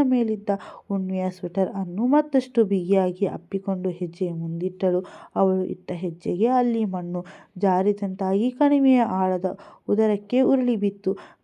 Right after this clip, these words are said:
ಭಯದಿಂದ ತಟ್ಟನೆ ಹಿಂದಕ್ಕೆ ಸರಿದಳು. ಚೇತನ್ ಕೈಯನ್ನ ಗಟ್ಟಿಯಾಗಿ ಹಿಡಿದುಕೊಂಡಳು. ಚೇತನ್ ಅವಳ ಕೈಯನ್ನ ಭದ್ರವಾಗಿ ಹಿಡಿದು ಕಣಿವೆಯ ವಿರುದ್ಧ ದಿಕ್ಕಿನಲ್ಲಿ ನಡೆಯಲು ಶುರು ಮಾಡಿದ್ದ.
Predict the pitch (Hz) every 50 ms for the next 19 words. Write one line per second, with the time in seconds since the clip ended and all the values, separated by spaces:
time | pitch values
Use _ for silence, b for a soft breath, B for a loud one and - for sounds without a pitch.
0 | - 170 180 185 175 170 185 196 214 220 220 220 220 233 262 269 269 294 285 285
1 | 285 285 262 240 240 220 190 196 190 185 185 196 196 196 - 202 196 - - 190
2 | 185 185 185 185 180 180 - - - 208 196 190 196 - 175 175 175 175 - 190
3 | 185 180 180 170 170 202 240 262 285 285 277 285 - 269 262 240 220 208 190 196
4 | 185 - 175 170 175 175 196 190 - 190 185 180 190 185 185 185 B B B B
5 | B B _ - - 202 190 196 - 180 - - 196 190 180 180 180 180 185 180
6 | 185 180 175 175 185 220 247 233 262 254 - 254 240 233 226 220 208 190 202 190
7 | 196 190 180 180 180 180 190 B B B B _ - 208 196 190 196 190 190 190
8 | 190 185 185 185 180 190 180 175 165 170 180 175 - _ _ - 202 190 185 175
9 | 170 180 214 240 262 285 285 277 262 226 202 196 190 190 - 190 175 175 165 165
10 | 165 170 175 180 190 175 165